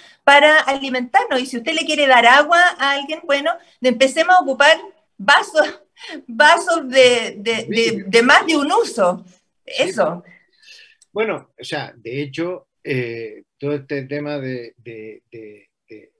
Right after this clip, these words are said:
Speaker 2: el círculo que se ge-, genera con todo el uso del plástico, por ejemplo, es tremendo, ¿eh? Y, eh, y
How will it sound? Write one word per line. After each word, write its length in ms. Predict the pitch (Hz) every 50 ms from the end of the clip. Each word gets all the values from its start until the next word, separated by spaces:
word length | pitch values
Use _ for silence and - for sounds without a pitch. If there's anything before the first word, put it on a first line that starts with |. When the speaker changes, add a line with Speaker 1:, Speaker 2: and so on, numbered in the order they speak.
| _ _ -
Speaker 2:
el 460 | 127 113 113 113 110 110 107 104 98 _
círculo 640 | _ - - - 190 190 170 - _ 139 127 120 110
que 120 | 120 123
se 200 | - - 127 117
ge-, 200 | - - - 131 _ _
genera 640 | - - - 139 135 170 190 175 147 113 95 - _ _
con 200 | _ 123 117 110
todo 120 | - 143
el 60 | 143 156
uso 200 | 147 139 - 143
del 160 | 131 131 131
plástico, 480 | - 180 - - - 143 131 123 127 120
por 120 | 127 127
ejemplo, 440 | - - - 131 131 131 151 143 -
es 160 | - 143 135 135
tremendo, 540 | - 127 123 185 214 160 120 101 - _ _ _ _ - - - _ _ -
¿eh? 220 | 117 127 139 135 _ _ _ _ _ _ _ _ _ -
Y, 400 | 165 147 160 180 208 208 - _ _ _ _ -
eh, 520 | - 139 135 131 131 131 131 131 123 - _ _ _ _ _ _ _ -
y 320 | 170 139 147 170 147 -